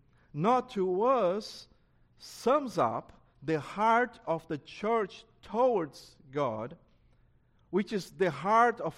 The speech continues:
love and devotion through Christ, so does the expression, "Where is your God?" sums up the heart of the nations towards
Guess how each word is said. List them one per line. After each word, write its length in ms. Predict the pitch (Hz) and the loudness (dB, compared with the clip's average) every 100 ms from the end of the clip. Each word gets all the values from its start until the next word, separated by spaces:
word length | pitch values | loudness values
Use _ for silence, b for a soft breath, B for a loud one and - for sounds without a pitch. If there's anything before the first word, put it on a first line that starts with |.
| - | -8
love 520 | 156 170 208 220 202 | -2 0 2 0 -4
and 160 | 156 151 | -10 -8
devotion 680 | 147 135 190 214 - - 135 - | -8 -2 0 0 -4 -12 -14 -12
through 140 | 139 | -14
Christ, 540 | - 135 113 117 - b b b | -6 -6 -6 -8 -14 b b b
so 400 | - - 220 226 | -20 -2 2 4
does 360 | 226 196 208 175 | 2 0 0 -2
the 80 | 175 | -6
expression, 1000 | 165 - - 208 240 247 - 151 131 131 b b - | -6 -14 -8 -2 0 -2 -6 -8 -10 -12 b b -12
"Where 340 | 135 175 214 | 0 2 4
is 340 | 196 220 220 185 | 2 -2 -6 -2
your 220 | 185 180 | 0 0
God?" 540 | 151 196 226 175 135 | 0 -2 0 -2 -4
sums 480 | - - 196 220 170 | -8 -4 -2 -2 -2
up 240 | 170 175 - | -2 -2 -4
the 120 | 165 | -8
heart 480 | 139 170 196 208 - | -4 0 2 0 -4
of 180 | 151 | -10
the 100 | - | -8
nations 680 | 160 160 180 175 170 151 - b b b _ - | -6 -4 -4 -6 -12 -14 -20 b b b _ -2
towards 680 | 170 165 160 147 - - | 0 2 0 -4 -8 -20